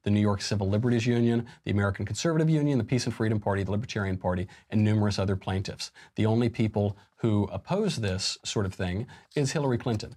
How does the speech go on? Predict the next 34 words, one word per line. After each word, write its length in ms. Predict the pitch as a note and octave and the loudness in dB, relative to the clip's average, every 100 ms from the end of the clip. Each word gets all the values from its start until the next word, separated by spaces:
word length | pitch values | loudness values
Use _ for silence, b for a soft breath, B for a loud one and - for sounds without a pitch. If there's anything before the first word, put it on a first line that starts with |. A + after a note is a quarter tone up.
| B - | B -4
So 120 | D#3 | 0
when 100 | C#3 | 2
you've 120 | C3+ | 2
got, 280 | D#3 D#3 - | 0 -2 0
when 140 | D3+ | 2
you've 200 | D#3 D3+ F3+ | 4 2 2
got 120 | D3+ | 0
the 100 | C#3+ | 0
A 160 | D#3+ F#3 | 0 0
C, 220 | - E3+ | 0 0
<laughs> 260 | - A3 | 0 0
the 100 | F3 D#3+ | 0 2
American 320 | E3+ F3+ G3+ | 2 4 2
Civil 240 | F#3 F#3 F3 | 0 2 2
Liberties 340 | E3+ D#3+ D3 | 4 4 4
Union, 440 | D#3+ D3 C#3+ D3 B B B C3 | 2 2 2 -2 B B B -2
uh, 100 | C3 | 0
or 180 | B2+ | 0
rather 300 | D3 D3 C#3 | 0 0 0
the 80 | C3 | 2
New 80 | D#3 | 2
York 160 | F#3+ F3+ | 2 0
Civil 220 | F3+ D3+ | 0 0
Liberties 300 | C#3+ C3+ B2 | 2 2 4
Union, 360 | A#2+ A#2 A2+ - B B A2 | 4 4 0 -4 B B -2
uh, 180 | G#2 G2+ B2+ | 0 2 2
Eugene 260 | B2+ E3 | 2 2
McCarthy, 440 | D#3+ - C3+ C3 B2 | 0 0 0 0 0
the 100 | A#2 | 0
Democrat, 680 | A#2 A2 G#2+ A#2+ G#2+ G#2 A2+ | 0 0 -2 0 0 0 -2
James 300 | C3+ B2+ A2+ | -2 0 0
Buckley, 460 | - A2 A#2 G#2+ | 0 -2 0 0
a 40 | G2+ | 0
conservative, 720 | G#2 - A2 G#2 G2+ G2+ | -2 0 0 2 2 0